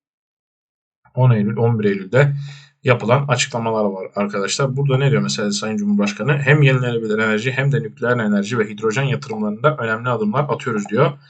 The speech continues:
Yenilenebilir kurulu güç bakımından Avrupa'nın beşincisi, dünyanın on ikincisiyiz. Enerji verimliliği ve yenilenebilir enerji alanlarında attığımız adımlar yıllık doksan milyon ton karbon eşdeğeri sera gazı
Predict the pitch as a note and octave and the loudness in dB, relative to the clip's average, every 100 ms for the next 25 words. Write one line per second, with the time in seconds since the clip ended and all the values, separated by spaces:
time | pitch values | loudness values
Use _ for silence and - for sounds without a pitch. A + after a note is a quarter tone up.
0 | - - - - _ _ - A2+ C3 C3+ | -20 -20 -20 -20 _ _ 0 2 4 4
1 | C3+ C3 C3+ C3+ - - B2 C3+ C3 - | 2 2 4 4 2 -2 2 2 2 0
2 | A#2+ - A2+ A2 C#3+ C#3 B2 C3+ A#2+ G#2+ | 0 0 -2 0 0 2 2 2 0 0
3 | G2+ F#2 G#2 B2 B2 C#3 D#3+ D3+ C3+ A#2+ | -2 -2 -2 -2 -4 -4 -4 -6 -4 0
4 | A#2+ D3 B2+ C3 B2 A2+ G2+ - C#3+ C#3+ | 0 0 0 0 0 -2 -4 -2 -4 -2
5 | B2 B2+ B2+ C#3 A#2+ A2+ G#2+ G#2 G#2 G2 | 0 2 2 2 2 0 0 0 0 0
6 | G2+ A2 B2 B2 B2+ - A2+ A#2 A#2 B2 | -2 0 0 0 0 -2 -2 0 0 0
7 | G#2+ G#2 G#2 C#3+ B2 - B2 A#2+ G#2 G2+ | 2 2 0 0 -2 -2 -4 -2 -2 0
8 | C3+ C#3 G#2+ C#3+ C#3+ A2+ G#2 C#3+ C#3+ C#3+ | 2 4 2 0 2 0 0 0 0 0
9 | G2+ - - F3 - - - - _ - | -6 -6 -4 -4 -4 -18 -20 -20 _ 0
10 | B2+ B2 C3+ B2 G#2+ - G#2+ G2+ - A2+ | 2 2 2 -2 -2 0 0 0 0 2
11 | B2+ A#2+ G#2+ G#2 - | 2 2 2 0 -2